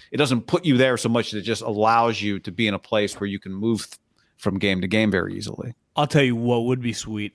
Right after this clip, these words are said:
Speaker 2: I'm not a big racing guy, but if you just told me, like, I get the view of
Speaker 1: In the car?
Speaker 2: V-, Verstappen as he's flying around.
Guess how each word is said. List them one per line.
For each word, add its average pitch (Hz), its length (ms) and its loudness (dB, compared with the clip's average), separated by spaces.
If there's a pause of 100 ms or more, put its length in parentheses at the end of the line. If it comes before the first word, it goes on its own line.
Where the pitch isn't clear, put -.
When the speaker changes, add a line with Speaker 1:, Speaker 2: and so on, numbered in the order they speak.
Speaker 2:
I'm 120 160 -2
not 123 120 -2
a 113 40 -4
big 107 200 -6
racing 101 400 -6
guy, 131 300 -2
but 117 100 -8
if 117 120 -8
you 139 80 -2
just 123 160 -6
told 117 200 -4
me, 113 140 -6
like, 98 160 -12 (160)
I 117 220 -2
get 117 200 -8
the 107 100 -10
view 117 440 -6 (100)
of 104 520 -8 (240)
Speaker 1:
In 104 100 2
the 101 60 4
car? 104 320 0
Speaker 2:
V-, 147 340 -12
Verstappen 127 600 -2 (340)
as 117 140 -8
he's 110 180 -8
flying 117 400 -4
around. 113 280 -4